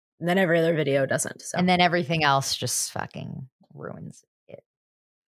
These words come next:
Speaker 1: And now we're back at Cape Side.
Speaker 2: Hey.
Speaker 1: Some lovely shots of the Screek as Dawson, like,
Speaker 2: Oh,
Speaker 1: looks
Speaker 2: yeah.
Speaker 1: around.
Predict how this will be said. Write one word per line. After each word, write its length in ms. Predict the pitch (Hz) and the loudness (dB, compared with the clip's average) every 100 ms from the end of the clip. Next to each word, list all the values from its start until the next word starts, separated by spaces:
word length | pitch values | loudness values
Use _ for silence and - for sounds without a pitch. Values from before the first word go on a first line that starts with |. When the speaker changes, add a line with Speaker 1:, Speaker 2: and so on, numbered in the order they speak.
| _ _ _ _ _ _ _ _ _ | _ _ _ _ _ _ _ _ _
Speaker 1:
And 100 | 254 | 2
now 60 | 359 | 4
we're 120 | 453 | 4
back 180 | 466 466 | 2 2
at 60 | 453 | 2
Cape 160 | 480 494 | 4 4
Side. 440 | 494 453 202 160 - _ _ _ _ _ _ _ _ | 4 4 4 0 -12 _ _ _ _ _ _ _ _
Speaker 2:
Hey. 640 | 330 311 208 131 120 117 _ _ _ _ _ - _ | 0 2 2 0 -4 -8 _ _ _ _ _ -20 _
Speaker 1:
Some 460 | - 254 233 226 202 _ | -4 2 4 4 -2 _
lovely 760 | 196 208 214 226 240 233 214 185 | 0 4 6 6 4 2 2 4
shots 520 | - 156 - - - 180 | 4 4 4 -2 -2 2
of 200 | 180 156 | 2 2
the 80 | 175 | 0
Screek 640 | - 170 - - - - _ | 2 0 -2 -4 -14 -16 _
as 260 | 156 127 - | 0 2 2
Dawson, 400 | 165 156 175 165 | 2 2 2 2
like, 120 | 156 | 4
Speaker 2:
Oh, 160 | 226 190 | 4 4
Speaker 1:
looks 140 | 147 | 4
Speaker 2:
yeah. 60 | 131 | 2
Speaker 1:
around. 380 | 104 85 - - | 2 0 -2 -10